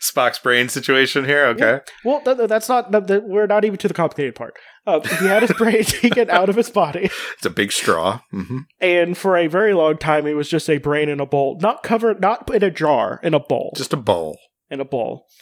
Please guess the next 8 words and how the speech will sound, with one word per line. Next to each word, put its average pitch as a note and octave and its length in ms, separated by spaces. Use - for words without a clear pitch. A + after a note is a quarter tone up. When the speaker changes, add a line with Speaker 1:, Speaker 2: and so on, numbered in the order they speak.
Speaker 2:
Uh, B2+ 420
and C#3+ 520
Chandu F#3+ 480
the D3+ 80
Mystic's C#3 520
brain, G#2+ 360
<laughs> - 420
uh, - 20